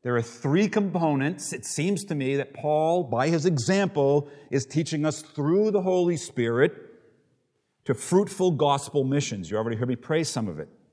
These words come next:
Here it comes. Fruitful gospel mission means you will have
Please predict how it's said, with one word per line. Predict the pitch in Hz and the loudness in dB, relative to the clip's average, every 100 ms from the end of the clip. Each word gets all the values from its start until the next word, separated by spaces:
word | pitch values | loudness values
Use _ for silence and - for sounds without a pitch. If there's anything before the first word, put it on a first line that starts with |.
| _ | _
Here | 101 107 | -8 -6
it | |
comes. | - 117 80 - - _ _ _ _ _ _ _ _ _ _ _ _ _ _ | -2 -4 -4 -12 -20 _ _ _ _ _ _ _ _ _ _ _ _ _ _
Fruitful | - - 185 - 190 | -8 0 2 2 0
gospel | 143 143 151 - 151 | 2 2 2 0 0
mission | 127 156 190 143 127 135 - - - _ _ _ _ - | 2 2 0 0 0 0 -4 -14 -20 _ _ _ _ -6
means | 107 135 175 208 - - - - | 0 2 4 2 0 -8 -18 -8
you | 117 131 | -2 0
will | 127 | 0
have | 131 143 139 147 135 104 | 0 2 2 2 -2 -6